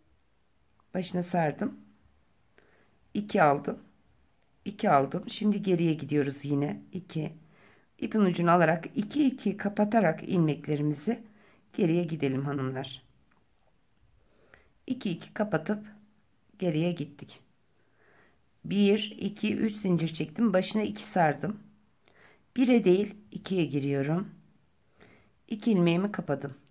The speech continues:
Başına iki sardım. Tekrar girdim yandakine. İki ilmeğimi kapadım. Başına iki sardım. Onun yanındakine girdim.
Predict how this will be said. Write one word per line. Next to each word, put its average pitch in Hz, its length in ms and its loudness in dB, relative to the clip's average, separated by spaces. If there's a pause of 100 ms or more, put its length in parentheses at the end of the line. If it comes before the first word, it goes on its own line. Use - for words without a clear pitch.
(240)
Başına 180 340 0
iki 208 160 -8
sardım. 180 500 2
Tekrar 160 400 2
girdim 135 640 -4
yandakine. 147 640 -4 (640)
İki 233 220 -2
ilmeğimi 175 440 2
kapadım. 156 500 -6 (1600)
Başına 190 360 2
iki 170 180 -4
sardım. 165 520 2
Onun 190 160 2
yanındakine 147 600 0
girdim. 135 540 -4